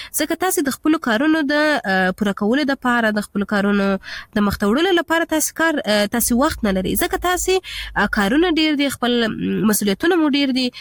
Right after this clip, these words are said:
پر تاسې باندې په دې وخت کې فشار زیات دی. نو دلته د فشار یا هم، آ، د ځورېدو احساس پیدا کیږي چې تاسو نه پوهیږئ څه ډول د خپل کارون-، کارونه مخته یوسئ او څه ډول خپل وخت، آ، تنظیم کړئ.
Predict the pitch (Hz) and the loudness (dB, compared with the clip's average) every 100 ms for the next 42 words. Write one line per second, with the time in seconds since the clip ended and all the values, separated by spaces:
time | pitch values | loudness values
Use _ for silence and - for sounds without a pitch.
0 | - - 233 233 - 233 233 233 226 - | -16 -10 -4 -2 0 0 2 0 -2 -2
1 | 202 208 208 - 208 208 277 294 262 262 | 0 0 -2 -6 -4 -2 0 0 0 -2
2 | 240 226 214 202 247 339 359 349 277 262 | -2 -2 0 0 0 0 0 0 0 -2
3 | 220 - 262 285 285 269 302 330 - - | -4 -2 0 0 2 2 2 0 -2 -14
4 | - 190 202 208 208 202 214 180 214 285 | -6 -2 2 2 2 2 2 0 0 -2
5 | 294 254 233 - 214 208 202 - 240 294 | -2 -4 -4 -2 -2 -2 -4 -2 0 0
6 | 339 339 330 320 339 - - - - 381 | 0 0 0 2 0 -2 -14 -8 -2 0
7 | 370 330 311 320 311 302 294 254 247 277 | 2 0 -2 -4 0 0 0 -2 -2 -2
8 | 277 269 269 - 262 254 - 247 196 196 | 0 0 -2 0 0 0 0 0 0 -2
9 | 247 254 247 - 247 247 254 269 - - | 0 0 0 -2 -2 2 2 0 -6 -18
10 | - - 196 190 214 208 254 202 - | -18 -6 -2 0 2 2 2 -2 -8